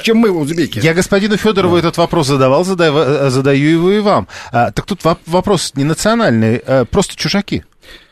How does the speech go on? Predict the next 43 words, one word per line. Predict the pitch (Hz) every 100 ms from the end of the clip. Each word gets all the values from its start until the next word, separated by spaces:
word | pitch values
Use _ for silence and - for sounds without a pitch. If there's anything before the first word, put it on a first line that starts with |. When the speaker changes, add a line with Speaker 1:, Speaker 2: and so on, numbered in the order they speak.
| _ _ 113
Speaker 1:
Это | 135
тоже, | - - 277 214
а, | 131 135
один | 139 151
из | 151 143 127
вид-, | 156 - 147
видов | 143 143 143 131
фашизма, | 151 - 151 110 120
можно | 107 104
назвать, | 113 113 104 92 - _
чужаки. | - 120 139 - 92 - _ _ _ _
Сегодня | 170 226
чужаками | 170 135 131 123 180 214
будем | 185 160
расправляться, | 170 - 160 165 160 156 147 107
а |
завтра | 104 196 151 139 - - - - _
внутри | 127 151 147
России | 147 - 202 208
будем | 123 156 147 131
расправляться | - 131 139 151 - - -
с | -
теми | 233 208
же | 151
русскими, | 151 240 - 156
с | -
якутами | 180 - 131 131 135
будут | 135 123
рас-, | 127 -
э, | 131
Speaker 2:
Но, | 131 160
Speaker 1:
э. | 131
Speaker 2:
а, | 151 143
вы | 113 -
полагаете, | 185 170 147 170 - 151
что | - 156
это | 165 - 147
не | 147
попытка | 147 - 180 - 151
протеста, | - - 139 - - 220 196 - 143
а |
попытка | 127 127 160 151
расправиться? | 156 - 190 160 98 87 -